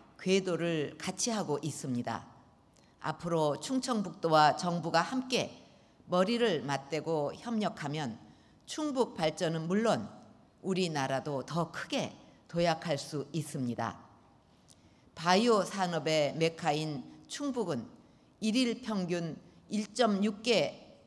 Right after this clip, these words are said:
기업체를 유치하여 기업과 사람이 몰려들고 있는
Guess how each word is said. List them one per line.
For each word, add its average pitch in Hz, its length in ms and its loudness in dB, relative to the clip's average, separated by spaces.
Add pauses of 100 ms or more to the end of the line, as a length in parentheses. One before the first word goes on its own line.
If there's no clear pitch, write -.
기업체를 160 760 0
유치하여 165 840 0 (340)
기업과 190 960 0
사람이 226 760 2
몰려들고 185 640 4
있는 143 480 -4